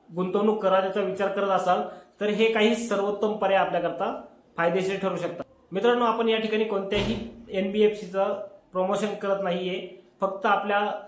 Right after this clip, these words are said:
दर्शकांना याचा फायदा मिळावा या दृष्टीने आपण या एनबीएफसीची आपल्याकरता निवड केलेली आहे. मित्रांनो, फायनान्सच्या बाबतीत असेच नवनवीन व्हिडिओ पाहण्याकरता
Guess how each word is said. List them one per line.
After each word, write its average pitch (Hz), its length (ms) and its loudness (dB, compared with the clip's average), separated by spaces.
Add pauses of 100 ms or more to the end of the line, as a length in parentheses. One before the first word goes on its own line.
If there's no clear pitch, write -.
(640)
दर्शकांना 190 680 0 (360)
याचा 165 240 -2 (100)
फायदा 180 240 2
मिळावा 196 360 2
या 190 160 -2
दृष्टीने 185 360 -6
आपण 190 340 -4 (1120)
या 185 120 4
एनबीएफसीची 196 880 -2
आपल्याकरता 175 580 -4 (200)
निवड 185 280 0
केलेली 170 260 -4
आहे. 156 240 -6 (1160)
मित्रांनो, 240 460 2
फायनान्सच्या 220 460 2
बाबतीत 220 260 2
असेच 208 320 0
नवनवीन 208 420 6
व्हिडिओ 196 280 2
पाहण्याकरता 175 520 0